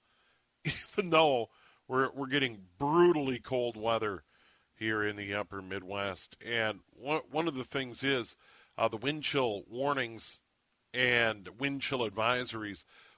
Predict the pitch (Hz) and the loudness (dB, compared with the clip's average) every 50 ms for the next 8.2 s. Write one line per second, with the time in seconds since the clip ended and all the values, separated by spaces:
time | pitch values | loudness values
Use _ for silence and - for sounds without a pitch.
0 | _ - 110 104 - - - 143 147 139 127 117 110 104 98 - - 104 - - | _ -8 -8 -8 -6 -6 -4 -4 -2 0 0 0 0 -2 -4 -8 -10 -8 -6 -2
1 | - 131 120 107 107 98 90 104 110 120 123 113 98 90 80 - - _ _ _ | 0 0 0 0 -4 -6 -4 -2 0 0 0 0 -2 -4 -8 -10 -16 _ _ _
2 | - - - _ _ _ - 104 113 117 113 110 107 98 87 - _ _ - - | -20 -20 -20 _ _ _ -10 -4 -2 0 0 0 0 -2 -6 -12 _ _ -20 -20
3 | 71 82 82 - - 87 120 131 127 120 - - - 127 131 - - 170 185 226 | -20 -20 -20 -20 -18 -14 -10 -8 -8 -8 -10 -10 -8 -8 -8 -2 2 4 4 6
4 | 190 127 113 131 170 - - 135 127 120 117 120 135 131 120 104 110 117 127 143 | 4 4 2 2 2 2 0 0 0 2 2 2 2 0 0 0 4 6 6 6
5 | 135 104 90 - _ _ _ _ _ _ _ _ _ _ _ - 113 120 123 123 | 6 4 2 -2 _ _ _ _ _ _ _ _ _ _ _ -4 0 2 4 4
6 | 117 117 113 101 - _ _ _ - 101 120 117 120 135 151 180 202 190 - - | 4 4 2 0 -4 _ _ _ -16 -12 -10 -4 0 0 0 0 0 -2 -4 -2
7 | - 165 160 139 123 113 104 - - 104 110 117 131 156 180 185 180 156 135 117 | 0 2 2 4 2 2 -2 -6 -10 -16 -8 -2 0 2 4 4 4 2 0 -2
8 | 107 104 98 95 | -2 -4 -8 -14